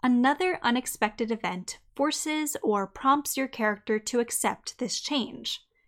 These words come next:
They then set out on a journey that challenges their lie, a journey that ultimately leads them toward the truth.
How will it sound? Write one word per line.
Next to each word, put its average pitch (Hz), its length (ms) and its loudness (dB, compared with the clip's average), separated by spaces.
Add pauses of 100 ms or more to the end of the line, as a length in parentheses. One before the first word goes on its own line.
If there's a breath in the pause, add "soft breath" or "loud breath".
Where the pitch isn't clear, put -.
(380)
They 285 140 4
then 339 260 2
set - 320 -2
out 208 260 2
on 220 140 0
a 214 60 0
journey 180 380 -8
that - 220 -2
challenges 262 680 2
their 208 240 -2
lie, 196 420 -2 (560)
a 233 60 2
journey 302 340 2
that 339 220 2
ultimately 254 560 2
leads 202 320 -2
them 208 220 -2
toward 202 380 -4
the 196 80 -8
truth. - 460 -4